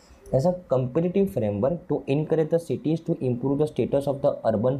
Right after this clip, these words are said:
sanitation while encouraging the large scale citizen part-, participation, राइट? सर्वे दो हज़ार सोलह के अंदर जब स्टार्ट हुआ, तब just सेवेंटी थ्री सिटीज़ को यहाँ पे शामिल किया गया था,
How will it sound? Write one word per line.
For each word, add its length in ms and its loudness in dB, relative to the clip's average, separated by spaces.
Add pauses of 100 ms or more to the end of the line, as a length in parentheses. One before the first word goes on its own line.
sanitation 520 0 (440)
while 180 2 (240)
encouraging 480 -2
the 100 2
large 320 0
scale 300 -6
citizen 280 0
part-, 360 -2 (100)
participation, 760 -4
राइट? 240 2 (440)
सर्वे 440 2 (220)
दो 60 2
हज़ार 140 4
सोलह 260 0
के 140 0
अंदर 340 2
जब 280 -2
स्टार्ट 380 0
हुआ, 240 0
तब 200 -2
just 200 0
सेवेंटी 460 0
थ्री 220 -4
सिटीज़ 280 -2
को 100 0
यहाँ 160 2
पे 100 -2
शामिल 320 0
किया 180 0
गया 180 -2
था, 260 -2